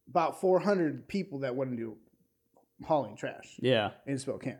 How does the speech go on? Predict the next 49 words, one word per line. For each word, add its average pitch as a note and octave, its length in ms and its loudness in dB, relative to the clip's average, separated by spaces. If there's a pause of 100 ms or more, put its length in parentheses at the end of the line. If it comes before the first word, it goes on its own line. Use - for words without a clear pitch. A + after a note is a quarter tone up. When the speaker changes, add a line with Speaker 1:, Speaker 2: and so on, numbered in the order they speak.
(120)
Speaker 2:
Oh, C#3+ 140 6
yeah. B2 280 4
Speaker 1:
Okay? D3+ 380 0
Speaker 2:
Yep. B2 360 0 (160)
Speaker 1:
So D3+ 460 2
<laughs> - 60 -8
it's - 240 2
all G#3 200 8
about F3 300 6
building D#3+ 280 4
up E3+ 120 4
my C#3+ 160 2
brand D#3 340 0
and D3 100 -2
who D#3 120 2
I C#3 140 2
am. D#3 220 0 (220)
And D#3 100 2
I G3+ 120 6
know G3+ 280 8
I F3+ 160 8
have F3+ 260 6
a - 20 -2
good D#3+ 200 2
brand. E3+ 220 4
I D#3+ 80 4
know, F3+ 480 6 (260)
like, C#3+ 300 0 (1080)
people F#3+ 540 4
wanna, D3+ 440 4 (160)
wanna D3+ 280 2
see D#3+ 280 2
me E3 160 2
do D3 200 2
good, D3 360 2 (320)
and C#3 100 -2
they D#3 60 2
wanna D3+ 220 2
see D3+ 240 0
what C#3+ 160 2
I'm, B2 180 -2 (360)
what C3 260 -2
I'm C3 180 -2
doing D3 300 0
and B2+ 120 -4
be C3 100 -6
involved A#2+ 500 -4
in G#2 100 -10
it. - 120 -20